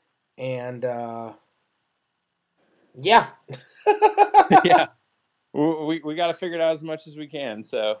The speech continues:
Speaker 2: um, yeah, all we can do is, you know,
Speaker 1: We
Speaker 2: hope,
Speaker 1: try.
Speaker 2: hope people like it. <laughs>
Speaker 1: We, we try, you know what I mean? We do what we can, and we,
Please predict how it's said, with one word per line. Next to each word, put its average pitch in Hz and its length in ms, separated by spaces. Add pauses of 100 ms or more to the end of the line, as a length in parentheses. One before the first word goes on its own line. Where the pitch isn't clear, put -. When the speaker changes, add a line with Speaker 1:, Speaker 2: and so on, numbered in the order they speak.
(100)
Speaker 2:
um, 104 360 (500)
yeah, 131 200
all 110 160
we 131 80
can 135 140
do 123 160
is, 120 200
you 113 120
know, 113 160 (280)
Speaker 1:
We 156 160
Speaker 2:
hope, - 60
Speaker 1:
try. 123 200
Speaker 2:
hope 143 200
people - 180 (120)
like 160 180
it. - 120 (240)
<laughs> - 80 (1000)
Speaker 1:
We, 147 300
we 139 200
try, 135 260
you 131 120
know 147 100
what 147 80
I 143 60
mean? 165 280 (160)
We 135 160
do 147 180
what 160 100
we 156 80
can, 147 440 (800)
and 143 220
we, 135 260